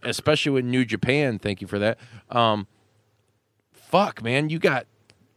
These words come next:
three of the fucking, I, I, I don't know how into WoW, um, that the public, the populace really is. But I dig it. I watched it. You know, I got,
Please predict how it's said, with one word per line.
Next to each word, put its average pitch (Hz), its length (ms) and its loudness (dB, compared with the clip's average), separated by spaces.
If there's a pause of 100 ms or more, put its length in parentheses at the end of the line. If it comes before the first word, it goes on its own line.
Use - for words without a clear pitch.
(320)
three 190 280 4
of 156 80 6
the 139 80 2
fucking, 143 520 0 (160)
I, 139 100 -4 (340)
I, - 160 -18 (460)
I 170 100 2
don't 214 140 2
know 185 200 4
how 165 500 2 (440)
into 151 720 -4
WoW, 131 640 2 (200)
um, 113 420 2
that 117 260 -2
the 117 80 0
public, 123 520 -2 (220)
the 127 100 2
populace 117 520 0
really 120 440 2
is. 101 380 -6 (680)
But 131 160 0 (100)
I 160 160 2
dig 113 300 0
it. 107 200 -4 (140)
I 135 140 4
watched 139 440 2
it. 123 240 2
You 117 160 2
know, 117 140 4
I 120 100 4
got, 127 240 2